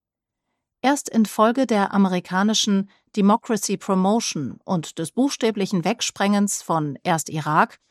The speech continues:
dann Libyens, dann Syriens konnten die Flüchtlingsströme nach Europa in der letzten Dekade derart anschwellen.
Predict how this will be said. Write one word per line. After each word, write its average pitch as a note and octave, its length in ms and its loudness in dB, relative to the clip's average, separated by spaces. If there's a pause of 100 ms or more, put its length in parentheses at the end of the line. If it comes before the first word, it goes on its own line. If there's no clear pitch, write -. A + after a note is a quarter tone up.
(180)
dann E3+ 220 0
Libyens, G3+ 600 0 (320)
dann D3+ 160 -8
Syriens G3+ 720 0 (560)
konnten C#4 340 2
die G#3 120 4
Flüchtlingsströme A3+ 880 0
nach F3+ 180 0
Europa F3+ 480 0
in F3+ 140 -2
der F3 100 2
letzten F3+ 340 -2
Dekade F3+ 540 -2
derart - 540 -4
anschwellen. E3+ 720 -4